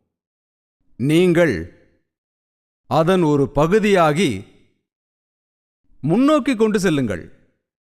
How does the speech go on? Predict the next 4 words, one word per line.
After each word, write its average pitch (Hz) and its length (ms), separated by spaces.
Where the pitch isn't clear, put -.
பாரம்பரியம் 269 720
என்பது 247 320
வரலாறு 262 420
மட்டுமல்ல, 226 460